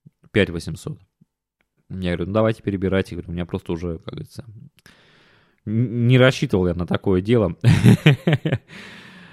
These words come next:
Говорят, "Хорошо, ну давайте", говорит, "тогда уже утром приезжайте". Мы, говорит, "Сейчас уже не успеем, а утром успеем". Приезжаю утром к ним туда часам к одиннадцати.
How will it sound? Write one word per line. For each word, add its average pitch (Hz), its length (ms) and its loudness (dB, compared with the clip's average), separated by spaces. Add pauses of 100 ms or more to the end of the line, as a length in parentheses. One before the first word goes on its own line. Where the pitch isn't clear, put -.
(180)
Говорят, 101 360 2
"Хорошо, 143 400 2
ну 110 100 -2
давайте", 135 300 2
говорит, 95 160 -2
"тогда 101 240 2
уже 92 160 2
утром 110 320 -2
приезжайте". 107 520 -2
Мы, 90 100 -4
говорит, 87 180 -6
"Сейчас - 240 -4
уже 85 160 -8
не 87 160 -6
успеем, 117 600 -4
а - 60 -8
утром 107 240 -6
успеем". - 520 -10
Приезжаю 107 540 2
утром 151 400 2
к - 100 -12
ним 117 220 -4
туда 101 240 -4
часам 85 260 -8
к - 40 -2
одиннадцати. 113 800 -2